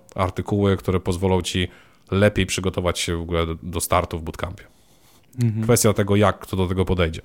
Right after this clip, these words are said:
Speaker 2: Daniel Wilkiewicz, e, pyta o to, jak się rozwijać, uczyć, gdy jest się już junio-, juniorem z jakimś tam doświadczeniem komercyjnym.
Speaker 1: Mhm.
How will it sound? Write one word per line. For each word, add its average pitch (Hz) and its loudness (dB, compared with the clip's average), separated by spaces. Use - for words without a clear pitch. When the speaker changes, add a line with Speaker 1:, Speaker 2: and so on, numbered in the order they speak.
Speaker 2:
Daniel 147 8
Wilkiewicz, 123 0
e, 123 -2
pyta 143 0
o 127 4
to, 120 4
jak 165 -2
się 135 6
rozwijać, 120 6
uczyć, 131 0
gdy 120 6
jest 135 4
się - 0
już 127 2
junio-, 131 8
juniorem 139 6
z 113 -2
jakimś 131 4
tam 120 2
doświadczeniem 120 4
komercyjnym. 117 2
Speaker 1:
Mhm. 98 -10